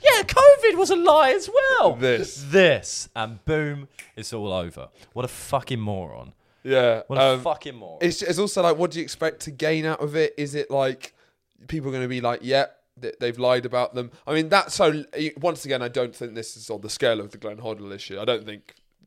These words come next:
Speaker 2: I don't, it's not as funny as the Glenn Hoddle thing. It's, it, it's still funny, but Glenn Hoddle is special. 'Cause with the Glenn Hoddle one, sorry to bring it up, but as I said, I don't, oh, actually, I'll never apologise for bringing it up.
Speaker 1: Thank
Speaker 2: What
Speaker 1: you.
Speaker 2: did Glenn Hoddle, <laughs>
Speaker 1: Apologise
Speaker 2: sorry,
Speaker 1: for
Speaker 2: um, this is funny.
Speaker 1: apologising.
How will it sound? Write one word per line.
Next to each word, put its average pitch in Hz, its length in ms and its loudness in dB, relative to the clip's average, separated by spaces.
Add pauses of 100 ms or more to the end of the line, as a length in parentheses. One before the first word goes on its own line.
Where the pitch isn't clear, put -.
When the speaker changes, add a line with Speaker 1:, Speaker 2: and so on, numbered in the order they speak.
(220)
Speaker 2:
I 131 80 -4
don't, 131 180 -2
it's 135 160 -6
not 170 140 2
as 117 80 -6
funny 131 260 0
as 101 80 -10
the 110 80 -20
Glenn 101 140 -16
Hoddle 98 240 -18
thing. 98 240 -18 (180)
It's, - 340 -12
it, 135 220 -4
it's 147 160 -10
still 214 240 2
funny, 110 380 -2 (120)
but - 300 -10
Glenn 131 200 0
Hoddle 113 160 -2
is 98 60 -14
special. 98 360 -12 (240)
'Cause 110 180 -14
with 135 140 -2
the 131 60 -4
Glenn 127 200 2
Hoddle 147 280 4
one, 104 200 -6
sorry 127 220 -4
to - 60 -14
bring 113 160 -12
it - 80 -16
up, 101 200 -12
but 95 140 -8
as 107 100 -10
I 107 80 -10
said, 101 320 -12 (140)
I 110 100 -10
don't, 107 260 -10
oh, 143 200 2
actually, 143 240 -2
I'll 127 80 -2
never 127 180 0
apologise 104 460 -8
for 107 60 -20
bringing 95 260 -16
it 64 40 -16
up. 95 200 -14 (260)
Speaker 1:
Thank 120 160 -4
Speaker 2:
What 160 120 6
Speaker 1:
you. 165 100 -4
Speaker 2:
did 160 60 -14
Glenn 156 260 0
Hoddle, 117 520 -2 (300)
<laughs> - 260 -20
Speaker 1:
Apologise 117 360 8
Speaker 2:
sorry, 123 140 0
Speaker 1:
for - 100 2
Speaker 2:
um, 190 80 6
this 214 160 2
is 196 100 -2
funny. 170 200 2
Speaker 1:
apologising. 78 180 -12